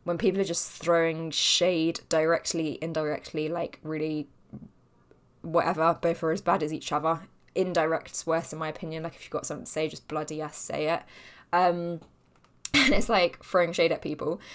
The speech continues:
And if anyone's throwing shade at you, like, genuinely,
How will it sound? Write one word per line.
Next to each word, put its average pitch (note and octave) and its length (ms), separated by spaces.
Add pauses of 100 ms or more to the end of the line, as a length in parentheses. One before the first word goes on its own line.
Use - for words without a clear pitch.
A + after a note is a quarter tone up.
(440)
And G3 160
if G3 120
anyone's A3+ 320
throwing E3 240
shade D3 240
at D#3 160
you, E3+ 340 (260)
like, D#3+ 360
genuinely, E3 960